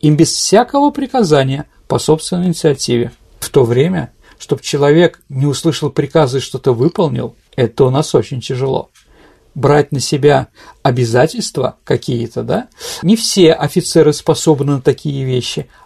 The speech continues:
Алексей Ермолов мог. А при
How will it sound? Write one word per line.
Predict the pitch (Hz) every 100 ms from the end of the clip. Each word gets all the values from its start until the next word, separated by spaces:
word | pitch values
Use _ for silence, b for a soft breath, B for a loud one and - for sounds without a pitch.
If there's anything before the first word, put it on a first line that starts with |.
| b -
Алексей | 123 113 117 - 147 143 _ _ _
Ермолов | - 131 117 127 247 - -
мог. | 131 123 160 - _ _ - - B B B B B
А | 139
при | 143 170 180 -